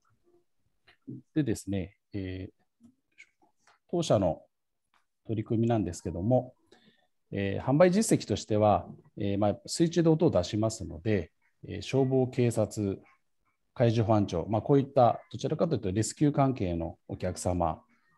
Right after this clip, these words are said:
あとは、えー、昨年、えー、東京五輪もありましたけども、えー、アーティスティックスイミング、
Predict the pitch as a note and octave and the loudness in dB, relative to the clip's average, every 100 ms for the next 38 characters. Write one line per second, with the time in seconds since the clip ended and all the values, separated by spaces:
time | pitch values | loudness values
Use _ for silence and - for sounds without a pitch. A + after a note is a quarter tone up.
0 | - D#3 D3+ D#3+ D3 - _ - G#2 G2+ | -4 0 6 6 6 0 _ -8 -4 -4
1 | G#2 G#2 A2 G#2+ - _ _ - G2 F#2 | -4 -4 -2 -2 -6 _ _ -16 -14 -10
2 | - G#2 A2+ A2 C3 F#2+ F#2 A2 B2+ B2+ | -4 0 0 4 4 2 0 0 -2 -2
3 | G2+ F#2 F2+ A#2 D#3+ - - _ _ G2 | -6 -6 -4 2 2 2 -10 _ _ -4
4 | F#2+ - B2 A#2+ B2+ A#2+ - - - A#2+ | -4 -4 -2 -2 -2 -6 -12 -8 0 2
5 | F#2+ E2 E2 | 2 -2 -6